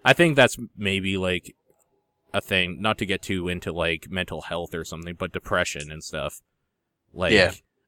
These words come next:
Speaker 1: I think it's maybe somewhat of a case of drawing that circle and, like, trying to be normal and stay, keep things within it.
Speaker 2: Mm-hmm.
Speaker 1: Where it's like,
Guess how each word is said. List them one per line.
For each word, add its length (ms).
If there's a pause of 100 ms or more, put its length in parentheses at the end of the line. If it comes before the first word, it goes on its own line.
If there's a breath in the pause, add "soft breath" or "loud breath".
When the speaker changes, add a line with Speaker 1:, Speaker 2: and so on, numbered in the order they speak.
(120)
Speaker 1:
I 80
think 360 (960)
it's 400 (160)
maybe 720 (220)
somewhat 460
of 120
a 60
case 320
of 200
drawing 300
that 180
circle 600 (420)
and, 180
like, 160
trying 300
to 80
be 200
normal 680
and 120
stay, 360 (360)
keep 280 (220)
things 320
within 400
it. 200 (480)
Speaker 2:
Mm-hmm. 360
Speaker 1:
Where 140
it's 160
like, 280